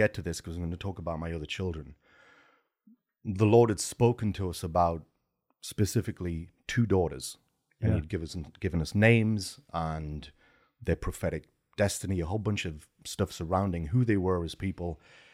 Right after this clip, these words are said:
Speaker 1: And we just were fully convinced that, uh,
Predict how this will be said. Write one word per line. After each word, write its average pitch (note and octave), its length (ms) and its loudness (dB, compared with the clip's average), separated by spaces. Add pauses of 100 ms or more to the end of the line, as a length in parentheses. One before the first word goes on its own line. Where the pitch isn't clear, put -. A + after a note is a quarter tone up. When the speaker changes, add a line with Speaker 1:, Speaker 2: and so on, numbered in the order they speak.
(160)
Speaker 1:
And F2+ 220 2
we G#2+ 120 4
just F#2 400 0
were F2+ 120 -8
fully A#2 360 4
convinced F2+ 640 -2 (560)
that, F2 180 4
uh, E2 260 2